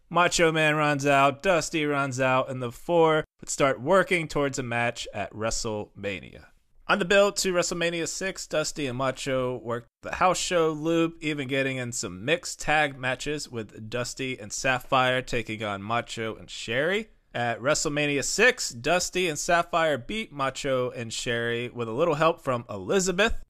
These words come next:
After, you know, the nineties and two thousands,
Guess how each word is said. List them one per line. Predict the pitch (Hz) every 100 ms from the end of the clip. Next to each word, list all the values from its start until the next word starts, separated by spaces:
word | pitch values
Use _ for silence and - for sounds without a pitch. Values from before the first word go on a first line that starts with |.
| _ _ _ _ _ -
After, | 156 160 170 160 156
you | 180
know, | 123 120
the | 127
nineties | 117 120 120 117
and | 113
two | 131
thousands, | 117 117 110 110 110 104